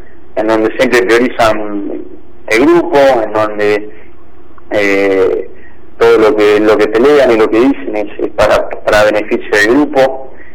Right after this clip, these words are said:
Eh, después en cuanto a la, a la institución, eh, muy ordenada, eh, está todo donde tiene que estar, cada cosa en su lugar. Eh, la verdad que en ese sentido, en cuanto al club, me he llevado una,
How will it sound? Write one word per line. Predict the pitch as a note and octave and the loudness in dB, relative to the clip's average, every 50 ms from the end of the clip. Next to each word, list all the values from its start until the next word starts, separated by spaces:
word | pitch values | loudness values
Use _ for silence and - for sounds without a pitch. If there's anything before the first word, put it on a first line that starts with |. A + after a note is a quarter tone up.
| - - - - - | -12 -12 -12 -12 -8
Eh, | - - - - - - - - - - - - - | -6 -6 -4 -4 -4 -4 -4 -6 -6 -8 -10 -12 -12
después | G#2 - - A#2+ A#2+ | -12 -6 -2 -2 -2
en | A#2 | 0
cuanto | - A#2+ A#2+ A#2 A#2 A#2 | 2 2 0 2 2 2
a | A2 | 4
la, | A2 A2 A2 G#2+ G#2+ G#2 G#2 | 4 4 4 4 4 2 2
a | G#2 - A2 A2 | 0 0 -2 -2
la | G#2+ G#2 | -2 -4
institución, | - - A#2 G#2+ A2+ G#2+ - - E3+ F3 E3+ F3+ E3+ D#3+ - - - - - - - - - - - - - - - - - - | -4 -6 -4 -4 -4 -6 -2 0 2 2 4 4 2 0 -2 -6 -10 -12 -12 -12 -12 -12 -12 -14 -14 -14 -14 -14 -14 -12 -10 -8
eh, | B1+ B1 - - - A#2 A#2 - | -6 -4 -4 -2 -2 -2 -2 -2
muy | A2+ B2 C3+ C3+ | 0 0 2 2
ordenada, | B2+ A#2+ B2+ C3+ D#3+ F3 F3 E3 D3+ D3 C#3+ C#3 - - - - - - - - | 4 4 4 4 4 4 4 4 4 4 4 2 0 -2 -8 -10 -12 -12 -12 -8
eh, | - B2 A2 G#2+ A#1+ A1+ G1+ G1+ G1+ - - - - - - - - - - - - - | -6 -4 -2 -2 -2 -2 -2 -4 -4 -6 -6 -8 -10 -10 -12 -12 -12 -12 -14 -14 -12 -10
está | - - A#2+ A#2+ | -4 -2 -2 0
todo | C3+ C3+ C3 B2+ | 2 4 4 4
donde | B2 A#2+ A#2+ A2+ | 4 4 2 0
tiene | B2+ B2+ B2 A2 | 0 0 0 0
que | A#2 | 0
estar, | - - D#3+ D#3 C#3 - | 2 2 2 2 2 2
cada | - B2 A#2+ A#2+ A#2+ - | 2 2 2 2 2 2
cosa | B2+ B2 - - - | 2 2 0 0 -2
en | - | -2
su | - A2 | 0 2
lugar. | A2+ C3+ D#3+ D#3 D3+ D3 - - - - - - - - - - - - - - - - - | 2 4 4 4 4 2 0 -4 -8 -12 -12 -14 -14 -14 -14 -14 -14 -14 -14 -14 -12 -10 -6
Eh, | G#2+ G#2+ G#2 G#2 G#2 G#2 G2+ G2+ G#2 G#2 G#2 G2+ - - - - - - - - - - - - - - - - - - | -4 -2 0 0 0 0 0 0 0 0 0 0 0 -2 -4 -4 -6 -8 -10 -12 -12 -12 -12 -12 -12 -12 -12 -12 -4 0
la | A2 A2 | 2 2
verdad | A2 A2+ B2+ C#3+ C#3+ C#3+ | 4 4 4 2 2 2
que | C#3+ C#3 C3+ B2+ B2 A#2 A2+ A2+ A2+ A2+ A2+ A2+ | 2 2 4 4 4 4 4 4 4 4 2 2
en | A#2 B2 A2+ A#2 | 2 0 0 0
ese | A#2+ - A#2 A2+ - | -2 -2 -4 -6 -6
sentido, | A#2+ A#2 - C3 C3+ C3 B2+ | -6 -4 -2 0 2 2 2
en | A#2+ | 4
cuanto | A2+ A2+ A2+ G#2+ A2+ A2+ | 2 2 0 2 0 0
al | A2 | 0
club, | C3 C#3 D3+ D#3 D3 | 2 2 2 2 2
me | B2 A#2 | 2 0
he | A2 - | 0 0
llevado | A#2+ A2+ A#2 A#2 A#2 A#2 A2+ | 2 2 4 4 4 4 2
una, | A2 G#2 G#2 G#2 G#2 - | 2 2 0 0 0 -4